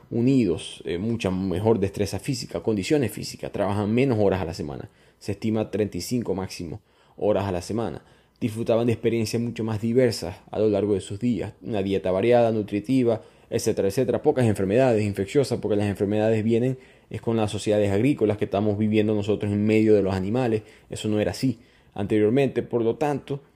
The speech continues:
está esta idea de que vivían felices y en balance con la naturaleza. Y sí lo vivían, pero también tenía sus cosas malas.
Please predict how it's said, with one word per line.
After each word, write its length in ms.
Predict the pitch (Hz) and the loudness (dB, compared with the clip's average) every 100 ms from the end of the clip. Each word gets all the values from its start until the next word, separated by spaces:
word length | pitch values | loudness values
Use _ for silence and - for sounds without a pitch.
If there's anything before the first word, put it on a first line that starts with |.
| _ _ - | _ _ -12
está 220 | - 110 | 0 0
esta 160 | 107 | 4
idea 240 | 123 117 117 | 6 6 6
de 100 | 117 | 4
que 100 | 120 | 2
vivían 300 | 113 104 104 | 0 0 0
felices 440 | 107 113 107 123 | 0 -2 -2 -4
y 100 | 117 | -2
en 80 | 104 | 0
balance 380 | 92 90 90 92 | 0 -2 -4 -4
con 120 | 92 | -4
la 80 | 82 | -6
naturaleza. 540 | 71 104 156 - - _ _ _ _ - | -4 -2 -2 -4 -10 _ _ _ _ -6
Y 80 | - | -2
sí 180 | 214 | 2
lo 80 | 254 | 4
vivían, 360 | 156 175 139 - _ _ _ _ | 4 4 -2 -6 _ _ _ _
pero 160 | - 123 | -2 0
también 200 | 120 123 | 2 2
tenía 180 | 131 127 | 2 -2
sus 140 | 120 | -2
cosas 220 | 110 110 | -6 -2
malas. 300 | 113 123 - | -2 -2 -4